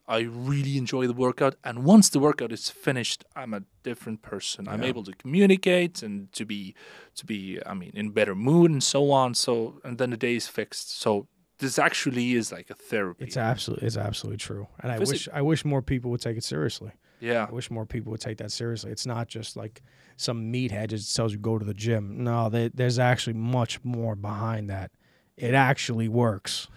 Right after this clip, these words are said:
Speaker 1: Imagine
Speaker 2: Yeah.
Speaker 1: if, uh, what do you think, what the health statistics in the world would be in hypothetical world, of course, where everybody deadlifted? Everybody did a deadlift, you know? Not much. I mean,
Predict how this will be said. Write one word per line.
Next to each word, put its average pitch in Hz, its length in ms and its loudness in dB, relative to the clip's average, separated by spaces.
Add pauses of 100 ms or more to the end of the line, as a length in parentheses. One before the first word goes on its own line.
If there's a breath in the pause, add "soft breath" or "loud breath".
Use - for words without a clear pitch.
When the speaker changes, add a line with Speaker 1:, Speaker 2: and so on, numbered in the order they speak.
(180 soft breath)
Speaker 1:
Imagine 139 460 0
Speaker 2:
Yeah. 107 80 0
Speaker 1:
if, - 220 -10
uh, 104 160 -6 (720 soft breath)
what 143 200 -2
do 214 60 -2
you 226 100 4
think, 123 500 -6
what 160 260 -6
the 123 120 -6
health 127 380 -2
statistics - 800 -10
in 104 80 -4
the 104 80 -2
world 110 300 0
would 98 200 -10
be 101 260 -6
in 98 80 -10
hypothetical 101 840 -8
world, 92 200 -6
of - 120 -12
course, - 300 -6 (380 loud breath)
where 101 220 -6 (260)
everybody 98 460 -12
deadlifted? 95 560 -6 (920 soft breath)
Everybody 104 360 -4
did 101 160 -10
a 107 40 -16
deadlift, 98 480 -8
you 104 60 -8
know? 101 180 -6 (760 loud breath)
Not 240 160 2
much. - 480 2
I 127 60 -2
mean, 127 560 0